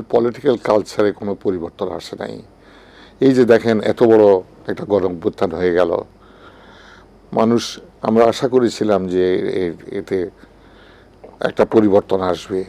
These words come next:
কিন্তু সেই কাঙ্ক্ষিত পরিবর্তন আসেনি। পলিটিক্যাল, এই দেশের পলিটিক্যাল কালচারই হলো এটা, যে নির্বাচন আসলে আপনার সহিংসতা বেড়ে যায়। নির্বাচনে আপনি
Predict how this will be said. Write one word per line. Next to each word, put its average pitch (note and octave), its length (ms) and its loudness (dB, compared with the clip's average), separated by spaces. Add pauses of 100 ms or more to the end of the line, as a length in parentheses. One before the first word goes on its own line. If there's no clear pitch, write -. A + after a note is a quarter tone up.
(420)
কিন্তু G#2+ 280 -6
সেই G2 180 -4
কাঙ্ক্ষিত G2 420 -6
পরিবর্তন F2 760 -6
আসেনি। A2+ 440 -10 (1120)
পলিটিক্যাল, C3 420 4 (200)
এই A#2+ 80 -4
দেশের A#2 360 2
পলিটিক্যাল A2+ 400 0
কালচারই G#2+ 460 0
হলো F2+ 200 -4
এটা, F#2 400 -10 (680)
যে G#2+ 180 2
নির্বাচন G2 540 -2
আসলে F#2+ 540 -4 (720)
আপনার G2 320 -4
সহিংসতা F#2+ 640 -8
বেড়ে F#2 260 -2
যায়। F#2 340 -2 (960)
নির্বাচনে D3+ 880 4 (140)
আপনি A2+ 520 -4